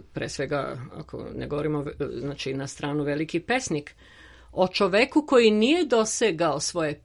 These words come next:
pesništvo kao ličnost, što je vrlo česta situacija. Mi se divimo nekom delu, genijalnom, ali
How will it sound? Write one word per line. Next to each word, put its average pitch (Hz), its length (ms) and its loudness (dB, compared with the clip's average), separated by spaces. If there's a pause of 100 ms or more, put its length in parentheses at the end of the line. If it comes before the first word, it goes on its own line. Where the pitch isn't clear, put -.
pesništvo - 640 -8
kao - 220 -8
ličnost, - 680 -10
što - 180 -4
je 160 60 2
vrlo 226 340 0
česta 254 640 0
situacija. - 800 -6
Mi 156 120 -2
se 156 180 -4
divimo 185 500 0
nekom 151 440 -4
delu, 156 340 -4
genijalnom, 160 800 -4
ali 156 260 -6